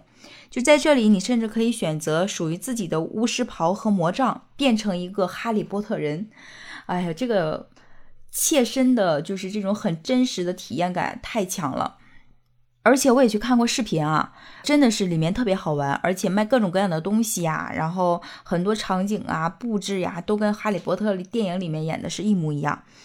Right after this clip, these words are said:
啊，第二个就是变形金刚基地。变形金刚基地呢，是世界上首个以变形金刚为主题打造的主题景区。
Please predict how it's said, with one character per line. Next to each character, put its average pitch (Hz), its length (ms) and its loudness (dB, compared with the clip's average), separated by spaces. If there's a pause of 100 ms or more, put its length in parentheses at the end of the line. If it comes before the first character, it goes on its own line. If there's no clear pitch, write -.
(280)
啊， 196 120 6
第 240 120 4
二 277 120 8
个 214 120 4
就 214 100 4
是 208 140 0
变 240 200 2
形 208 200 2
金 220 160 0
刚 226 180 4
基 180 140 0
地。 156 280 -6 (300)
变 285 160 2
形 302 100 4
金 285 120 2
刚 285 120 8
基 262 140 2
地 254 160 4
呢， 202 180 6
是 190 380 4
世 - 180 -4
界 240 140 4
上 240 160 6
首 180 300 4
个 233 340 2
以 165 160 2
变 214 260 0
形 185 220 0
金 233 220 2
刚 254 200 6
为 180 120 4
主 160 160 -8
题 - 180 -6
打 156 180 -6
造 175 200 2
的 160 120 -2
主 156 160 -8
题 156 140 -8
景 160 160 -4
区。 - 340 -6